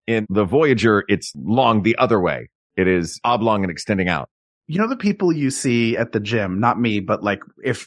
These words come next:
Speaker 2: like, for people who go to a gym, you see other people there. And
Speaker 1: Mm-hmm.
Speaker 2: some of them work out so much that they have a lot of musculature,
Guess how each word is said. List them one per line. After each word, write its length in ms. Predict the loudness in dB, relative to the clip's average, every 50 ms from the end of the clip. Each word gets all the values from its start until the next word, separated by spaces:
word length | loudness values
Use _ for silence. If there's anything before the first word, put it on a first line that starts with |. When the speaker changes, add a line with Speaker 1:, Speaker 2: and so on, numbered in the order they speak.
| -6 -2
Speaker 2:
like, 180 | -2 -2 -2 -2
for 100 | -6 -4
people 320 | 0 0 2 4 4 4
who 80 | 4 4
go 160 | 4 2 2
to 120 | 4 4
a 60 | 2 0
gym, 220 | 0 -2 -2 -2
you 60 | -4
see 240 | -4 -2 -2 -2 0
other 220 | 0 -2 -2 -2 -4
people 340 | -2 -2 -4 -2 -2 -2 -2
there. 300 | -2 -2 -2 -2 -4 -4 -2
And 260 | -2 -2 -2 0 2
Speaker 1:
Mm-hmm. 260 | 2 2 4 2 2 0 -2 -2
Speaker 2:
some 240 | 0 0 2 2
of 100 | 2 0
them 160 | 0 0 0 2
work 260 | 2 2 2 2 2
out 220 | 2 0 0 -2
so 380 | -6 -10 -8 -4 -2 0 0 2
much 400 | 2 2 2 2 0 -2 -6 -8
that 160 | -8 -4 0
they 160 | 0 0 2
have 180 | 0 -2 -2 -4 -6 -12 _ -8
a 40 | -8
lot 300 | -6 -4 -2 0 0 0
of 120 | 0 -2 -2
musculature, 760 | 0 0 0 0 -2 -4 -2 -2 -4 -4 -2 -2 -2 -2